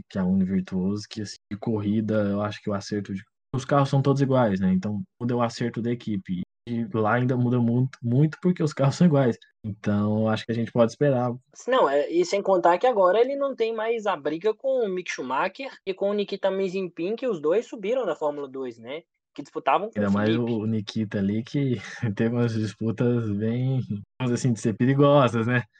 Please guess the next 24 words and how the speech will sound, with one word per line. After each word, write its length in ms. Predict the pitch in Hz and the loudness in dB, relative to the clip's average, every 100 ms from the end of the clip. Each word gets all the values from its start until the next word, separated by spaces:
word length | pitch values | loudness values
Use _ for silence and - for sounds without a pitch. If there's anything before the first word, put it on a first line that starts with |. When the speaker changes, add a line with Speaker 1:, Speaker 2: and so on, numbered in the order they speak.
| _ - | _ -4
Speaker 2:
O 200 | 160 151 | -4 0
cara 320 | 156 165 196 | 2 4 2
puxou 640 | 233 240 - - 185 269 | -2 -6 -6 -2 0 0
o 40 | |
tapete 580 | 330 349 349 214 240 285 | -2 -2 2 4 4 0
total. 440 | - 214 294 - 165 | -2 0 0 2 2
Não, 160 | 127 | 2
vamos 240 | 131 240 381 | 2 2 2
falar 220 | 359 330 | 2 2
a 20 | |
verdade. 560 | 392 180 151 147 120 117 | 0 -2 -2 -2 -6 -12
O 80 | - | -8
Nikita, 400 | 151 156 - 123 | -6 -6 -10 -14
ele 100 | 135 | -12
puxou 280 | 185 285 - | -10 -4 -2
o 20 | |
tapete 300 | 294 277 254 | -2 -4 -8
do 80 | 254 | -10
Felipe 360 | - 147 160 135 | -8 -6 -6 -8
em 40 | |
dois 180 | 120 117 | -12 -12
mil 120 | 113 | -16
e 20 | |
vinte. 220 | 104 90 | -18 -20